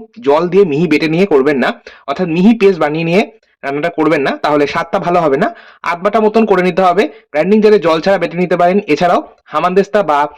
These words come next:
আহ, শিলনোড়াতে থেতো করে নিয়ে ব্যবহার করতে পারেন।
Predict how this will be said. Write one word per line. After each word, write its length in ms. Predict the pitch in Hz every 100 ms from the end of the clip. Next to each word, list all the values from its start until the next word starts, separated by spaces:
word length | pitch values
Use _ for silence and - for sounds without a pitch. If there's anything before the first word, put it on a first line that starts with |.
| - -
আহ, 140 | 127
শিলনোড়াতে 600 | 123 185 190 196 185 208 302 _ _ _ _
থেতো 240 | - 202
করে 200 | 214 208
নিয়ে 300 | 202 165 226 339
ব্যবহার 260 | 143 151 180
করতে 240 | 180 175
পারেন। 260 | 139 165